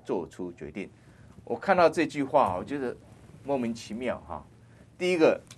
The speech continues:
我们虽然不承认中华民国还存在啊，因为中华民国早就灭亡，这大家都很清楚的事情啊。现在台湾的中华民国不是以前的中华民国啊，已经是被改来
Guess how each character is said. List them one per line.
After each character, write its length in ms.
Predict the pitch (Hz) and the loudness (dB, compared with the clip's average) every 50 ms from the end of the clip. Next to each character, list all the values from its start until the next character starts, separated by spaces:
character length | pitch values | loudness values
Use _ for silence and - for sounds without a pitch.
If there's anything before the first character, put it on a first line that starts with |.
| - - - - - - - - - | -20 -20 -20 -20 -20 -20 -20 -16 -10
我 100 | - 117 | -8 -6
们 140 | 143 160 160 | -6 -6 -2
虽 160 | - 196 180 | 0 4 4
然 180 | 160 147 139 139 | 6 4 4 2
不 80 | 170 | -2
承 240 | - - - 117 127 | -6 -4 -6 -4 0
认 320 | 143 143 131 120 117 110 113 - | 2 2 2 2 0 -6 -6 -4
中 180 | 147 143 135 | -4 -4 0
华 140 | 117 117 110 | 0 0 0
民 180 | 113 107 110 107 | 0 0 -4 -4
国 160 | 107 101 98 | -2 -2 -2
还 160 | 92 95 95 | -2 -2 -4
存 280 | - - - 87 90 95 | -6 -8 -12 -14 -10 -4
在 200 | 117 117 - - - | -2 0 0 -2 -4
啊， 200 | - 85 85 82 | -10 -12 -10 -10
因 80 | 98 123 | -10 -10
为 60 | 127 | -8
中 120 | 139 139 | -8 -8
华 80 | 131 123 | -6 -6
民 160 | 117 113 113 | -6 -6 -6
国 140 | 107 101 104 | -6 -6 -6
早 200 | 104 - 117 101 | -8 -10 -14 -12
就 120 | - 120 113 | -10 -10 -8
灭 180 | 117 127 120 | -6 -6 -4
亡， 220 | 101 80 76 80 101 | -4 -4 -6 -8 -8
这 80 | 120 | -6
大 140 | 117 131 120 | -4 -4 -2
家 100 | 117 117 | -2 -4
都 120 | 110 120 110 | -4 -4 -4
很 120 | 90 76 | -6 -8
清 240 | - - 113 104 101 | -10 -12 -10 -10 -10
楚 140 | - - - | -12 -14 -20
的 100 | - - | -20 -18
事 240 | - - - - | -18 -16 -14 -14
情 220 | - - - - - _ _ _ _ _ _ _ - | -14 -14 -16 -18 -20 _ _ _ _ _ _ _ -10
啊。 180 | 90 85 - - - - - - - - - _ _ | -10 -10 -10 -12 -18 -20 -20 -20 -20 -20 -20 _ _
现 180 | - - 165 165 | -2 -2 4 8
在 120 | 180 160 | 8 8
台 180 | 147 - 120 120 | 8 6 4 4
湾 120 | 143 151 | 4 4
的 80 | 143 127 | 2 2
中 180 | - 151 135 123 | 0 -2 -2 -2
华 80 | 117 | -2
民 160 | 104 104 110 | -4 -4 -6
国 140 | 104 90 92 | -8 -8 -10
不 140 | - - 123 | -10 -10 -12
是 160 | 113 - 156 | -10 -10 -12
以 200 | - 117 110 85 | -12 -12 -14 -16
前 220 | 76 - - 90 92 | -16 -16 -14 -12 -10
的 80 | 92 | -8
中 100 | 87 95 | -8 -8
华 140 | 85 85 80 | -8 -8 -10
民 160 | 80 80 80 | -14 -18 -20
国 220 | 73 71 67 65 - _ _ _ _ _ _ _ _ - | -18 -18 -18 -18 -20 _ _ _ _ _ _ _ _ -6
啊， 160 | 98 98 67 | -4 -4 -4
已 40 | 92 | -4
经 220 | 104 143 143 135 135 | -4 -4 -4 -4 -4
是 100 | 147 139 | -8 -8
被 200 | 107 151 143 110 | -4 -2 -4 -2
改 240 | - - 92 85 | 0 -2 -2 -2
来 120 | 92 98 | -2 -6